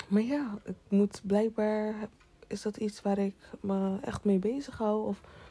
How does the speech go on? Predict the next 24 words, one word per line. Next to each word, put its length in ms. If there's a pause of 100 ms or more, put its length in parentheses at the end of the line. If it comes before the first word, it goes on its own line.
waar 120
ik 100
me 80
echt 180
mee 160
bezig 440
moet 320
houden, 480 (680)
ehm, 400 (280)
en 240
wil 280
houden 300
ook. 360 (1120)
Maar 340
vandaag 440
is 120
het 20
een 140
klein 240
beetje 280
anders. 600
Voordat 260
ik 80
begin, 440